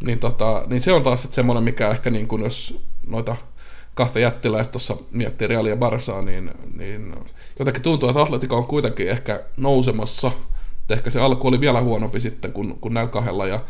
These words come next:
nyt siellä on kuitenkin formi jonkinlainen, ja tota, se mistä, mistä itse on, niinku, ja tähän mä pohjaan aika paljon ton mun jallupullonkin, minkä tuun voittamaan, niin siihen, että, että se,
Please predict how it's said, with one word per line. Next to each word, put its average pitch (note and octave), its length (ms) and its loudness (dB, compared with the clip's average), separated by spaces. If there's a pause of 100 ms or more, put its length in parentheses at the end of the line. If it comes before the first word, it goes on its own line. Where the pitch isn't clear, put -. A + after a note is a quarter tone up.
(400)
nyt - 120 -6
siellä B2+ 160 2
on A#2+ 60 -2
kuitenkin B2+ 300 2
formi C#3 360 2
jonkinlainen, A2 840 2
ja G#2+ 100 -2
tota, A2 320 -2
se C#3+ 120 0
mistä, C3 360 2 (720)
mistä - 220 4
itse C3 280 2
on, A#2 140 2
niinku, A2+ 200 0
ja G2+ 140 0 (120)
tähän C3+ 180 6
mä A#2+ 60 6
pohjaan A2+ 440 2
aika A2+ 180 2
paljon A2+ 340 0
ton A2 160 -2
mun A#2+ 300 -2 (460)
jallupullonkin, A#2 600 0
minkä A2+ 180 0
tuun A2+ 160 -2
voittamaan, A2+ 520 0
niin A2+ 100 2
siihen, A#2 360 2
että, A2 260 0
että B2+ 120 -2
se, A#2 100 0